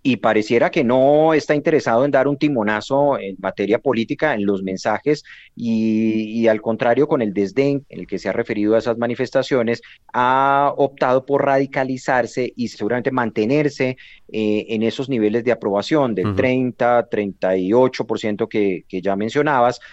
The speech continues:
Speaker 1: Ellos, esos son, esos son los datos con los que el presidente se ha mantenido, se ha hecho prácticamente elegir,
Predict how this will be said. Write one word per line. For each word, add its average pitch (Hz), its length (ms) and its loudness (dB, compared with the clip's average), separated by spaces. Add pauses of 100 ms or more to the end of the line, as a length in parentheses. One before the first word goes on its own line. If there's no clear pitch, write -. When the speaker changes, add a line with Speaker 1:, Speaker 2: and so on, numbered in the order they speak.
(220)
Speaker 1:
Ellos, 135 720 2 (100)
esos 113 420 -6
son, 147 180 0
esos 113 220 -6
son 151 120 2
los 147 140 2
datos 143 380 0
con 127 100 -4
los 107 80 -6
que - 80 -6
el 87 60 -8
presidente 101 720 -2
se 110 160 -4
ha 101 40 -2
mantenido, 131 600 0
se 123 200 0
ha 110 140 4
hecho 113 180 -2
prácticamente 113 680 -4
elegir, 131 400 0